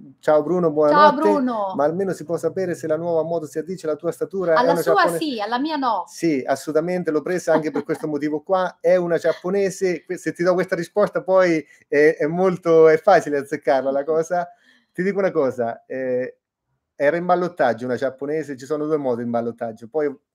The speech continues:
Speaker 1: la butto là, voglio vedere se ci azzeccate. Comunque, Africa Twin, Adventure Sport millecento o G S Adventure.
Speaker 2: Francesco dice,
Speaker 1: Ve l'ho buttata là.
Speaker 2: "Chi di voi sceglie la colonna sonora del, dei video?" La scegliamo insieme.
Speaker 1: Eh.
Speaker 2: Eh, sembra assurdo, però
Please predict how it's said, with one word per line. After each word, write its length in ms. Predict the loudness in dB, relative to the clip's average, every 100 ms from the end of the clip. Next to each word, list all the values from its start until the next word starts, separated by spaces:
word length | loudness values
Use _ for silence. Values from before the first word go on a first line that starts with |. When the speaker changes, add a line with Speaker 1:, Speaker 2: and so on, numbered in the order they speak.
| -4
Speaker 1:
la 120 | -4
butto 240 | -2 -6
là, 200 | -6 -6
voglio 240 | -6 -6 -4
vedere 240 | -4 -4
se 140 | -6 -12
ci 120 | -12
azzeccate. 680 | -12 -12 -6 -6 -6 -10 -14 _ _
Comunque, 500 | -12 -8 -8 -6 -6
Africa 440 | -2 -4 -2 -4
Twin, 420 | -4 -4 -4 -4 -4 -6 -8 _ _
Adventure 540 | -10 -8 -2 -2 -2 -10
Sport 340 | -2 -2 -2
millecento 760 | -6 -6 -8 -8 -8 -8 -10 -8
o 100 | -8
G 160 | -4
S 160 | -4 -4
Adventure. 400 | -6 -6 -6 -8
Speaker 2:
Francesco 460 | -8 -8 -8 -10 -8
dice, 380 | -8 -10 -12 -2
Speaker 1:
Ve 100 | 4
l'ho 120 | 6
buttata 320 | 6 2 2
là. 60 | 2
Speaker 2:
"Chi 120 | -2
di 80 | -6
voi 160 | -6
sceglie 280 | -8 -8 -6
la 100 | -6
colonna 300 | -4 -4 -4
sonora 420 | -8 -8 -6 -4 -4
del, 200 | -6 -6
dei 180 | -8 -8
video?" 520 | -10 -12 -10 -12 -12 _ _ _
La 60 | _
scegliamo 340 | -14 -8 -6 -4
insieme. 600 | -6 -6 -8 -10 -18 -20
Speaker 1:
Eh. 320 | -20 -18 -14
Speaker 2:
Eh, 40 | -10
sembra 300 | -6 -4 -4
assurdo, 600 | -4 -6 -4 -2 -2 -2
però 340 | 2 2 2